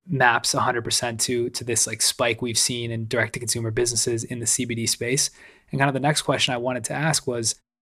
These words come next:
you know, from the e-com coverage, we live in this crazy time where people can take two days, put up a Shopify site and start pouring money into Instagram ads and have a company that people consume with and purchase products immediately. How do you drive legitimacy around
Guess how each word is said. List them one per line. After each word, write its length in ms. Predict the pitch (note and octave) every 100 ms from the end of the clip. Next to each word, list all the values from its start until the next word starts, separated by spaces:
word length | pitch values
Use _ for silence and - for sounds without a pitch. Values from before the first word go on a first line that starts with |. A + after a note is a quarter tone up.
| _ -
you 160 | D#3
know, 180 | D3 B2+
from 220 | - C#3
the 120 | B2+ C3
e-com 280 | C3 A#2+
coverage, 460 | A#2 B2 C3+ C#3+ -
we 140 | C3+
live 180 | C#3+ C3+
in 80 | C3+
this 160 | B2 -
crazy 320 | - B2+ A#2+
time 320 | B2+ D#3 C#3+
where 180 | A#2+ A#2
people 480 | A#2 C3 C3 B2+ -
can 180 | -
take 220 | A#2+ B2 A#2+
two 180 | -
days, 280 | D3+ B2+ B2
put 160 | - C#3
up 100 | C3
a 40 |
Shopify 520 | B2 B2 B2 B2 A#2
site 400 | A#2 B2+ A#2 A#2+ -
and 100 | A#2+
start 280 | - B2 -
pouring 280 | C#3 B2+
money 200 | B2 B2
into 200 | A#2 A2
Instagram 440 | B2 A#2 C3 A#2+ A#2+
ads 360 | A#2 A#2 A#2
and 160 | - A#2+
have 160 | A#2+ A2+
a 40 |
company 440 | - B2 A#2+ A#2
that 200 | A2+ A2+
people 440 | - C3+ B2 A2+ - _ _ -
consume 420 | C3+ A#2 - B2
with 200 | C3 A#2+
and 80 | A2
purchase 280 | B2+ A#2+ A2
products 400 | A#2+ A#2 A#2 A#2
immediately. 540 | A#2 A#2 C3+ D#3 D#3 - - _ _
How 220 | - D#3+
do 60 | F3
you 200 | F#3+ F#3
drive 580 | C3 C3+ B2 B2+ B2+ A#2
legitimacy 880 | A#2 A2 B2 B2 A#2+ G#2+ A#2+ A2+ A#2
around 540 | B2+ A#2 A2+ A2+ A2